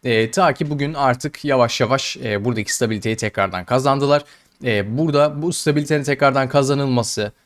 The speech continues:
e, gelen bir takım yardımlar, hem kripto içerisinde, e, bazı yardımlar gitti, e, burada U S D C tarafına, hani kripto şirketleri tarafından, hem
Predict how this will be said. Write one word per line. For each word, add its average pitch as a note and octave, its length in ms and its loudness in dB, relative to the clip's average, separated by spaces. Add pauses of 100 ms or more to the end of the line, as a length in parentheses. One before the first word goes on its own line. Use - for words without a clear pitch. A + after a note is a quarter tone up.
(140)
e, G2+ 240 -2
gelen A#2+ 420 2
bir C#3+ 140 -2
takım C#3+ 260 -2
yardımlar, B2 800 2
hem D#3+ 240 -2
kripto D#3+ 340 -2
içerisinde, C3 680 0 (260)
e, A2+ 200 0
bazı A2+ 280 4
yardımlar A2 420 2
gitti, G2+ 540 -4
e, F#2+ 180 -8
burada G2+ 140 -4
U G2+ 200 0
S G#2 160 -6
D - 20 -8
C - 140 -10
tarafına, A2+ 460 -4 (220)
hani G#2+ 160 -4
kripto A2+ 360 -2
şirketleri G#2 520 -4
tarafından, A#2 440 -2
hem D3 220 -2